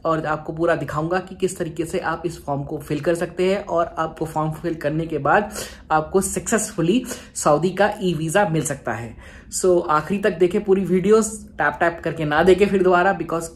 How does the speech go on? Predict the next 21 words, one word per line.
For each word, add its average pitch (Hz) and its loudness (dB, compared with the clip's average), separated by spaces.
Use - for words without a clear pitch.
काफ़ी 196 0
सारी 208 2
इन्फॉर्मेशन 190 2
है, 190 -4
छोटी-छोटी 190 -2
है, 180 2
वो 185 -2
मिस 160 -2
हो 139 -10
सकती - -18
है। 110 -20
सबसे - 4
पहले 170 0
आपको 147 2
ये 170 8
वाला 196 8
लिंक 165 6
खोलना 135 2
है 143 -6
जो 165 4
आपके 156 4